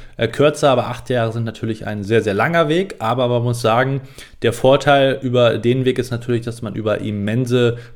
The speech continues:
praktische Kenntnisse verfügt und sicherlich sehr, sehr viel praktisches Know-how mitbringt in der Prüfung oder für die Prüfung besser gesagt, dadurch, dass man eben, ja, langjährig tätig gewesen ist, je nachdem, ob man natürlich dann abwechselnde Bereiche hat oder nur in einem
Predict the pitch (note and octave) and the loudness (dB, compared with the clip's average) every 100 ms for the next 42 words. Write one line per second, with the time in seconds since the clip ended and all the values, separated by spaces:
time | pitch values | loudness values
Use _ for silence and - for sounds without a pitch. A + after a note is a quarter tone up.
0 | - - B2+ - B2 - A#2+ A2+ - - | -8 -2 -2 -2 -6 0 2 2 -2 -2
1 | C#3 D#3+ D#3 C3+ C#3 C#3 B2+ C#3+ C#3 - | -2 0 -4 -2 -2 -4 -2 0 0 -4
2 | - A#2 A2+ G#2+ G#2 G#2+ A#2 A2 G2+ G#2 | -6 -2 -2 -4 -6 -4 -2 -2 -2 0
3 | A2 A#2 A2 A#2 A2+ A2 A2 - - - | 2 2 -2 0 4 4 2 -18 -20 -20
4 | - A#2+ A#2+ B2 C3 B2 - A2 G2 A#2 | -4 -2 -2 -4 -2 -4 -2 -4 0 4
5 | B2+ A#2+ A#2 B2 D3 - C#3+ C#3 C3 C3+ | 4 2 0 0 0 2 2 2 -2 -4
6 | C3 B2+ B2 G2+ - C3 C3+ C#3+ C#3 C3+ | 0 2 2 0 0 0 2 4 4 4
7 | A#2 G#2 - C3+ D3 - C3+ C3 B2+ A#2+ | -2 -4 0 0 0 -2 -6 -4 -4 -4
8 | A#2+ B2 A2 A#2 A#2 G#2+ G#2+ G2+ G#2 A2 | -4 -4 0 0 0 -2 -2 -2 -8 -8
9 | G2+ G#2+ G#2 G#2 - - - A2 F#2 - | -6 -6 -6 -8 -12 -20 -2 0 0 -2
10 | G#2+ G#2+ C3 B2 A#2+ A#2+ A#2+ - E3+ D#3+ | 0 0 2 2 4 4 0 0 -2 -2
11 | - C3+ C3 B2+ B2+ - A#2+ A2+ A#2+ A#2 | -4 0 0 -2 -6 -4 -2 -2 -2 -2
12 | A2+ A2+ G#2+ - A2+ - G#2 - C#3 C#3 | -2 -4 -6 -4 -6 -6 -8 -6 -4 -2
13 | C3 C3 B2+ A#2+ A2+ A#2 A#2+ B2+ A#2 A2 | -2 -6 -4 -2 0 0 0 0 -2 -2
14 | G#2 A2 G#2+ - A2+ A#2 | -4 -4 -6 -4 -2 -2